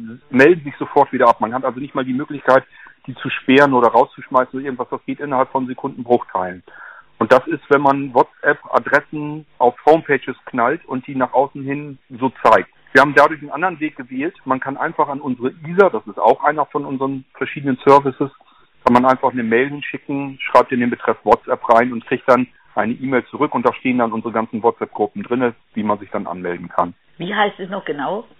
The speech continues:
Speaker 1: Der Dienst nennt sich isa, das steht für Informationsserviceassistentin und die E-Mail-Adresse, um eine E-Mail an isa zu schicken,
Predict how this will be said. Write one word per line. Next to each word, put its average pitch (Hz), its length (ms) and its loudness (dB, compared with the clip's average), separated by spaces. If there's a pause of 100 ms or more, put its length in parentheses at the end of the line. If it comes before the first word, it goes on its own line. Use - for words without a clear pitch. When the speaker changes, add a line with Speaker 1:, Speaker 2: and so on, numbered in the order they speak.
Speaker 1:
Der 123 100 6
Dienst 131 400 6
nennt 156 240 6
sich - 220 0
isa, 202 380 6
das 160 160 6
steht - 240 2
für 139 140 -2
Informationsserviceassistentin 175 2500 0
und 135 200 -8
die 127 140 -12
E-Mail-Adresse, 127 760 0
um 98 160 -10
eine 101 180 -8
E-Mail 190 400 2
an 165 180 2
isa 156 360 2
zu - 100 -16
schicken, 87 480 -8